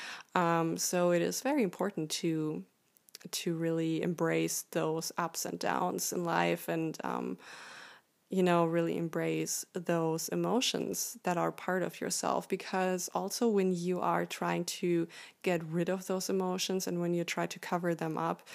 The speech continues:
um, that actually creates a lot more resistance, and, um, it will make it a lot harder for you to,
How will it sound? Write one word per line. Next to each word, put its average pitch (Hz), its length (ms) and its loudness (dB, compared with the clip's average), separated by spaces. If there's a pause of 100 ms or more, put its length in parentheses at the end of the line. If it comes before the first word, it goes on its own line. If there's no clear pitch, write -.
(320)
um, 170 540 2
that 196 320 6
actually 185 420 -2
creates 165 600 0
a 190 40 0
lot 165 320 0
more 165 200 0
resistance, - 920 -2
and, 175 580 4
um, 165 460 0 (140)
it 170 140 0
will 170 180 4
make 165 240 0
it 170 80 -2
a 165 80 0
lot 160 400 2 (420)
harder 202 540 8
for 175 180 0
you 175 320 2
to, 165 760 2